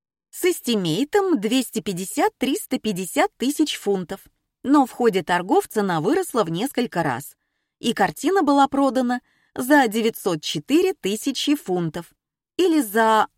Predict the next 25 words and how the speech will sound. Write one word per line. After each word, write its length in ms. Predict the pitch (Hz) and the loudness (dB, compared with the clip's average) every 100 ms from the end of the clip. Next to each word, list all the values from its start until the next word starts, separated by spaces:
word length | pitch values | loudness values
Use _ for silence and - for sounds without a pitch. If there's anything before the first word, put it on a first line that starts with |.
| _ | _
одну 340 | - 220 190 160 | -2 0 0 -4
целую 460 | - 302 339 320 | -2 -2 2 2
восемь 380 | 180 185 - 165 | 2 -2 -2 -4
десятых 580 | 151 156 254 339 359 - | -4 -4 -2 -2 -4 -4
миллиона 600 | 202 165 156 196 262 294 | -4 -2 0 0 2 0
долларов, 600 | 208 175 165 160 156 160 _ _ _ _ _ _ _ _ | 0 0 2 0 -2 -6 _ _ _ _ _ _ _ _
доложила 720 | 185 175 151 160 208 330 233 | -2 0 0 0 0 0 0
она 260 | 147 147 220 | 0 0 -2
Зимину. 540 | 202 196 165 135 147 _ _ _ _ _ _ _ _ _ | -4 -4 -4 -4 -8 _ _ _ _ _ _ _ _ _
Вторая 520 | - 359 392 226 247 | -4 2 4 4 2
крупная 460 | 285 294 302 277 285 | 2 0 2 2 2
продажа 600 | 269 269 240 254 247 269 | 2 0 2 0 0 -4
тоже 400 | - 185 156 156 | -2 -2 0 -2
датируется 800 | 139 139 - 262 330 339 - 240 | -2 -4 -2 0 2 0 -2 -4
две 180 | 170 151 | -2 -2
тысячи 480 | 208 262 302 - | -4 -2 -4 -2
шестым 560 | 240 160 151 - 233 240 | -4 -4 -6 -4 -2 0
годом. 440 | 151 143 139 143 - _ _ _ _ _ | 2 2 0 -6 -8 _ _ _ _ _
На 160 | 196 214 | 2 4
аукционе 540 | 196 - 208 247 330 | 4 2 2 4 2
Сотбис 640 | 381 - 233 175 170 254 - _ _ _ | 0 2 2 2 -2 -6 -10 _ _ _
с 100 | - | -8
молотка 520 | 220 214 202 - 269 | -2 2 0 2 2
ушел 360 | 330 - 185 160 | 2 0 -2 -2
холст 540 | - 233 370 - - | 0 2 2 -2 -10